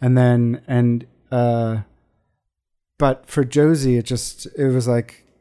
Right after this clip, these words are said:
it, it, which is, which was unexpected to me. Like, it, it, it didn't, I didn't think, I didn't think it would take that long or that, um,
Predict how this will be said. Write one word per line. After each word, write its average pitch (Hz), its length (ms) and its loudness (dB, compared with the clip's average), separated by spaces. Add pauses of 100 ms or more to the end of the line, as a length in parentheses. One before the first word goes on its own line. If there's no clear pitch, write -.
it, 160 240 -16 (280)
it, - 260 -20
which 160 260 0
is, - 240 -8
which 147 220 -4
was 135 120 -6
unexpected 123 680 -2
to 110 100 -6
me. 110 320 -10
Like, 123 240 -4
it, 123 260 -4
it, 123 280 -4
it 127 80 -6
didn't, 139 360 0 (460)
I 143 40 -4
didn't 143 320 0
think, 131 480 -2 (680)
I 139 40 -4
didn't 143 240 2
think 135 180 -2
it 123 60 -2
would 113 140 -6
take 120 280 -4
that 110 260 -6 (140)
long 113 680 -6
or 110 640 -6 (200)
that, 110 400 -6 (220)
um, 107 500 -4